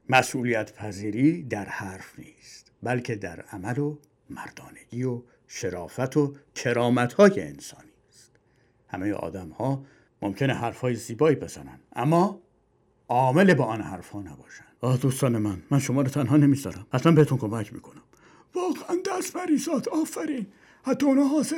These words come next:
نشدن یک روز به جای تو وایستن زمانی که مریض بودی. درود به شرف تو. احسنت. آفرین. حتی من حاضرم که برای عیادت اونها بریم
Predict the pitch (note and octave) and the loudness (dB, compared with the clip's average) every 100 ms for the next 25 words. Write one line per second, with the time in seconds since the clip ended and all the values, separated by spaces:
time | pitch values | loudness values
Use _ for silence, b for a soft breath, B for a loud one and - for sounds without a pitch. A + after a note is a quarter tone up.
0 | D#4 E4 E4+ D#4 D4+ A4 - F#4+ F#4+ - | -2 -4 0 2 4 2 2 0 2 0
1 | A#4+ C#4 E4 C#4 - - C4+ A3+ A#3+ A#3+ | 0 -2 -2 -4 -4 -6 -6 -4 -2 -2
2 | A#3 - A3+ A#3 G3+ - G3+ - F#3+ B | -4 -6 -8 -8 -12 -14 -14 -14 -18 B
3 | B E4+ D#4 D#4 D4+ - F#4+ G4+ G#4 - | B 2 2 2 -2 -4 -10 -8 -12 -10
4 | D4+ - b b b F#3+ - - F#4 D#4+ | -14 -14 b b b -6 -6 -8 -4 -4
5 | - b b F4+ - F4 F4 E4 G3 - | -6 b b -2 -2 -2 -4 -4 -6 -10
6 | b b b b b - A#2 A#2+ B2 G#2+ | b b b b b -6 -2 2 2 2
7 | G#2+ A#2+ A2 F#2 G#2+ G2+ G#2 G2+ F2+ G2+ | 0 0 -2 -4 -6 -6 -6 -8 -8 -10
8 | F#2+ F#2+ G2+ G#2+ G#2 G2+ G2+ - A2+ A#2+ | -10 -8 -6 -6 -6 -8 -8 -6 -4 -6